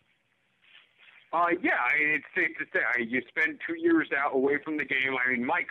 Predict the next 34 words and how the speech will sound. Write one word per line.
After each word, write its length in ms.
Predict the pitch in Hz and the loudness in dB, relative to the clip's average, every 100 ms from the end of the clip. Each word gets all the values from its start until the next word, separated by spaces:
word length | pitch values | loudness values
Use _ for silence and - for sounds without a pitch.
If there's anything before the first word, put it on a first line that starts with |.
| 113 | -4
Vick 200 | 170 190 - | -2 -2 -4
somehow, 520 | 143 127 135 127 123 - _ _ _ _ _ _ - | -4 -2 -2 0 0 -4 _ _ _ _ _ _ -2
uh, 280 | 135 131 127 147 | 2 2 2 -2
sorry, 160 | 143 | -2
not 140 | 117 110 - | -4 -4 -4
two 100 | 123 | -4
years. 260 | 92 95 - | -4 -10 -8
Mike 220 | 117 131 131 | -6 -4 -4
Vick 160 | 156 - | -6 -4
spent 240 | 110 104 - | -8 -6 -8
two 80 | |
years 220 | 113 107 104 | -4 -4 -2
away 140 | 107 | -4
from 120 | - | -4
the 60 | 117 | -6
game, 240 | 123 143 156 | -2 -2 -2
but 160 | 175 | -2
Burress, 360 | 214 254 208 - - - - - - - _ _ _ _ | 2 2 2 -2 -10 -20 -20 -20 -20 -20 _ _ _ _
he 400 | - 214 262 233 | -8 -2 2 2
hasn't 520 | 196 208 214 196 202 - | 0 0 -2 -4 -6 -4
been 180 | 175 | -2
the 100 | 170 165 | -2 -2
same 180 | 160 156 | -4 -2
player 340 | 135 123 135 - 139 | -2 0 -2 -4 -4
since, 200 | 131 131 _ - _ - | -4 -6 _ -20 _ -6
as, 140 | 131 120 - | -4 -4 -2
since 220 | 143 139 - | -2 -2 -4
that 240 | 147 139 131 | -4 -2 -4
incident. 500 | 107 - 104 117 131 - - - - _ _ | -8 -6 -2 -2 -4 -20 -20 -20 -20 _ _
Part 220 | 165 190 | 0 0
of 60 | 240 | 0
that 260 | 262 254 196 | 0 -2 -2
is 220 | 214 196 180 - - _ | -4 -4 -8 -18 -20 _
probably 720 | - 180 285 247 131 113 104 | -2 0 0 0 0 0 -2